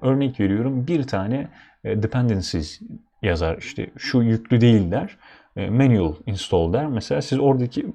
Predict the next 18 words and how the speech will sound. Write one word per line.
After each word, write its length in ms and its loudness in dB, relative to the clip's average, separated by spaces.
satır 380 2
da 120 4
verir 160 0
hatta. 360 -2
Size 180 -2
nasıl 280 0
kuracağınızı 600 2
da 60 0
söyler. 440 -6
Orayı 220 4
kopyalayıp 680 2
ister 300 -2
yeni 300 4
bir 100 4
S 200 -2
Q 180 2
shell 260 2
bağlantısı, 640 0